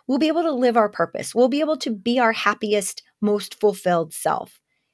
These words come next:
But we gotta have these tools, and we gotta know how to use them, and we have to use them as well. That is why it's so important for me, it's important for me to teach you how to use these and help you use them on a daily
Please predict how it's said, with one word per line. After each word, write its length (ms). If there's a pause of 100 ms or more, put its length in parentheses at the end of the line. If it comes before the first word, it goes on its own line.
(460)
But 100
we 120
gotta 280
have 260
these 260
tools, 520 (100)
and 80
we 60
gotta 220
know 100
how 160
to 60
use 280
them, 320 (340)
and 400 (280)
we 120
have 320 (140)
to 120
use 300
them 360 (160)
as 220
well. 320 (540)
That 340
is 140
why 500
it's 140
so 240
important 560 (400)
for 180
me, 520 (100)
it's 140
important 340
for 80
me 240
to 100
teach 380
you 260 (340)
how 200
to 160
use 380
these 420 (320)
and 120
help 320
you 100
use 280
them 420
on 340
a 100
daily 560